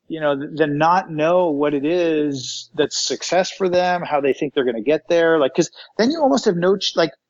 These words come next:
first of all, you're applying your precious time and effort, you know, in a way that, like, when you're done, you don't even know if you're gonna be successful. And, like, how frustrating is that?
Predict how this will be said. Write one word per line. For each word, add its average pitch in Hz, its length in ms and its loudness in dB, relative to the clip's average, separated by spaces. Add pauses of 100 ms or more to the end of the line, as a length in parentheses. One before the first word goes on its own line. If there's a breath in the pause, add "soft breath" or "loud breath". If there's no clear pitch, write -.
first 226 220 -2
of 170 40 0
all, 151 80 4
you're 180 200 0
applying 185 440 -2
your 151 300 -6
precious 156 340 -4
time 147 240 -6
and 127 80 -6
effort, 131 440 -2 (260)
you 156 100 -4
know, 131 200 -2 (360)
in 185 100 2
a 175 80 4
way 180 300 4
that, 165 160 -2
like, 156 140 -2
when 165 120 -4
you're 151 100 -2
done, 165 300 0
you 156 120 -4
don't 180 100 -4
even 151 160 -4
know 151 160 0
if - 140 -10 (180)
you're 139 160 -6
gonna 135 120 2
be 123 100 -2
successful. - 640 -2
And, 143 140 2
like, 139 260 2
how 170 320 2
frustrating 151 580 2
is 95 120 -10
that? 104 200 0